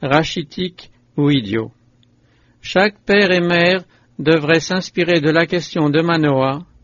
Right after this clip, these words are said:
quelle règle devra suivre l'enfant ? Si tous ceux qui font peu de cas des influences prénatales voulaient relire les instructions solennelles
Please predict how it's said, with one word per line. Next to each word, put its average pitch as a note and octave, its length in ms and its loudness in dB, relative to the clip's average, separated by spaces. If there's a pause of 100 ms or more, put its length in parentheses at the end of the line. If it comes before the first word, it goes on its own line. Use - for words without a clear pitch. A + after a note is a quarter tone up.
(500)
quelle F#3+ 240 2
règle E3+ 420 2
devra D#3+ 320 0
suivre D#3 460 -2
l'enfant ? B2+ 480 -4 (1080)
Si - 200 -12
tous G#3+ 140 -4
ceux A3+ 200 2
qui F3+ 140 -8
font F3+ 220 -2
peu G3 220 2
de F#3 120 0
cas F#3 280 2
des D#3 200 0
influences F3 500 -2
prénatales E3+ 760 0 (420)
voulaient F3 320 2
relire F3 400 2
les D3+ 180 0
instructions F3+ 560 -4
solennelles E3+ 720 0